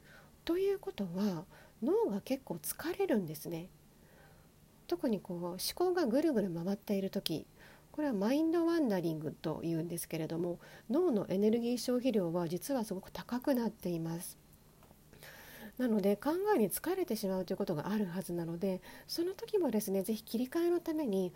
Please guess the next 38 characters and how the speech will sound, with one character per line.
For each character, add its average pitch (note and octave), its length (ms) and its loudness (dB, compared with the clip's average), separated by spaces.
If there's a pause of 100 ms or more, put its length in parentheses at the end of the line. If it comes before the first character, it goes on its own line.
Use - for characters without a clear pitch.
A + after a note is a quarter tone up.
(120)
も A3 120 0
う - 60 2
思 D#4+ 200 4
い G#4 80 6
切 G#4 140 0
っ - 20 -4
て - 160 -4
気 G3 160 2
分 C4+ 200 2
転 D#4+ 200 0
換 G3 200 -2
を E3 100 -2
し - 60 -8
て A#3+ 120 -4
し B3+ 160 -2
ま B3 180 0
う B3 60 -2
方 B3 240 0
が D#3 120 -6
い F3+ 140 2
い F3 60 0
と F3+ 80 -6
思 E3+ 120 -4
い F3 80 -4
ま F#3 120 -6
す。 - 120 -10 (840)
思 D4+ 120 2
考 C#4+ 80 -10
を A#3 60 2
止 - 20 4
め A#3 80 2
ち C#4 120 0
ゃ C4+ 80 2
う A#3+ 40 0
ん F#3+ 40 0
で D#3 80 -4
す D#3 100 -10
ね。 A3 280 0